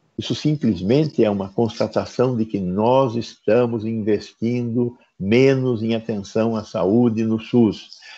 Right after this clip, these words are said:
Isso indica que nós temos mais que fazer pela melhoria das condições de funcionamento do sus.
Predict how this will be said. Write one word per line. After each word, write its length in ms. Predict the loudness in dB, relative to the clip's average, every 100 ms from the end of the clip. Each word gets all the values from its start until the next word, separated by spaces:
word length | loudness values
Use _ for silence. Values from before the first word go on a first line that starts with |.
| -4
Isso 400 | 2 2 2 0
indica 580 | 0 2 4 4 4 -2
que 140 | -2 -2
nós 360 | 2 0 0
temos 420 | 0 0 0 -6 -4
mais 600 | -2 2 2 0 -4 -4
que 120 | -4
fazer 600 | -2 -4 -2 2 2 0 -10 _ 0
pela 340 | 4 4 4
melhoria 640 | 2 2 2 2 0 0 0
das 220 | -2 -6
condições 640 | -8 -6 -10 -2 0 0 -4 -6
de 140 | -6
funcionamento 960 | -4 -8 -4 -2 -2 0 0 0 -2 -2
do 140 | -2 -2
sus. 380 | -4 -4 -10